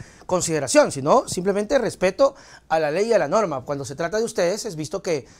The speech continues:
no cabe, eh, absolutamente nada de eso. Vimos la intervención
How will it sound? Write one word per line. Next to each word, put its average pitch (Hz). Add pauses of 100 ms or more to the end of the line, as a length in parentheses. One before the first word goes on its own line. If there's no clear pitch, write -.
(160)
no 170
cabe, 175
eh, 135
absolutamente 170
nada 147
de 196
eso. 147
Vimos 185
la 160
intervención 156